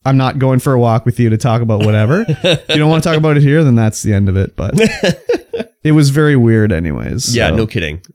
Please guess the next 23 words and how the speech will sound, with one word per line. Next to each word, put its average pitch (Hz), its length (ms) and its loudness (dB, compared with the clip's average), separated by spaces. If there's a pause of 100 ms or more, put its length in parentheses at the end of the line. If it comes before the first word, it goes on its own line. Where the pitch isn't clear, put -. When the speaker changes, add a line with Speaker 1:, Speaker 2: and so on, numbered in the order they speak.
(160)
Speaker 2:
That's 104 200 -8
very 85 240 -8
weird. 73 320 -12 (460)
Speaker 1:
Yeah, 98 300 0
so 101 320 -4
it 151 180 -2
could 247 240 0
be, 294 160 2
I 165 120 -2
don't, 233 240 0 (240)
I 196 300 -4
don't 254 160 2
think 143 240 -2
it 123 60 0
would 107 120 0
be 107 120 0
an 98 80 -2
M 95 240 -2
L. - 180 -8
I 180 100 -6
don't 190 140 0
know, 117 140 2
maybe. 139 500 0